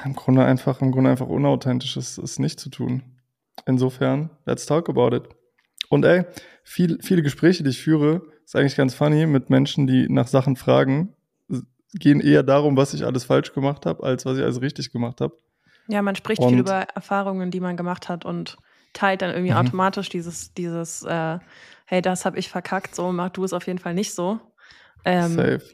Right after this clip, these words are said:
Speaker 2: oder? Also es ist schon irgendwie, dass man in diese Richtung geht und so von deinen eigenen Erfahrungen berichtet.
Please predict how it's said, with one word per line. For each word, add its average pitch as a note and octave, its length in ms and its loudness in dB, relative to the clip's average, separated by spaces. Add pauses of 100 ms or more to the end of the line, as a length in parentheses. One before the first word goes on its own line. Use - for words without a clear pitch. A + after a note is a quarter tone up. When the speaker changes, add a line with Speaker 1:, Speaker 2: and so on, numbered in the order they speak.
(240)
Speaker 2:
oder? G3+ 260 0
Also E3+ 180 -2
es E3 60 -8
ist - 80 -10
schon F3+ 180 -4
irgendwie, F3+ 220 -4
dass F3+ 180 -10
man F#3 80 -8
in F3+ 80 -6
diese F3+ 180 -8
Richtung - 260 -12
geht F#3 200 -6
und F3+ 120 -4
so F3 80 -8
von F3+ 140 -6
deinen E3 140 -2
eigenen F#3 240 0
Erfahrungen G3 340 -2
berichtet. A#3+ 460 -2